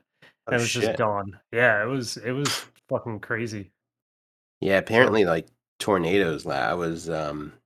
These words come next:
Speaker 1: I was in San Antonio last week, and, um, I was very excited to come home on Thursday evening. I was supposed to leave at five thirty, and, um, so, like, our meeting got done at noon.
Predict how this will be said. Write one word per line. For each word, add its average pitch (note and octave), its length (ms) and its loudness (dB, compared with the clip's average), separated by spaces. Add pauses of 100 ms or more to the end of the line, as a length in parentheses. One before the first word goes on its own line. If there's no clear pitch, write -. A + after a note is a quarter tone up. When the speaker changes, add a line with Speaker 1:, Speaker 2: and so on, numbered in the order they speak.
(100)
Speaker 1:
I A2 40 0
was G2+ 120 -2
in G2+ 160 -2
San G2+ 180 4
Antonio F2 500 0
last D2+ 380 -4
week, D2 320 -6 (400)
and, D2+ 260 -8
um, D2+ 540 -6 (420)
I - 40 -12
was E2+ 100 -10
very A2 220 6
excited F#2+ 360 2
to D#2 60 -6
come E2+ 200 -6
home F2+ 340 -2
on D2+ 300 -8
Thursday E2+ 500 -6
evening. D2+ 540 -8 (280)
I - 40 -6
was E2 60 -8
supposed G2 240 0
to G2 60 -2
leave F2+ 160 2
at - 140 -4
five D#2 280 2
thirty, E2 440 -6 (880)
and, F2 460 0
um, D#2 680 -2 (680)
so, F2+ 280 0
like, D#2+ 260 0
our E2 100 -2
meeting G2+ 340 4
got F2 240 0
done F2 200 -2
at D#2+ 100 -4
noon. D#2 520 -4